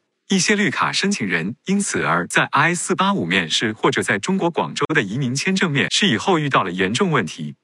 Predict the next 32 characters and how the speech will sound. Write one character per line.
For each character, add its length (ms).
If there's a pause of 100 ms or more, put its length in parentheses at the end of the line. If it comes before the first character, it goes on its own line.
(360)
包 160
括 380
R 240
F 240
E 220 (180)
N 180
O 160
I 240
D 380 (160)
以 100
及 160
申 220
请 200
被 140
拒。 300 (420)
根 160
据 140
美 160
国 120
法 200
律 100
和 140
规 180
定， 240 (340)
申 220
请 160
人 160
如 160
果 160
是 140
党 200
员， 360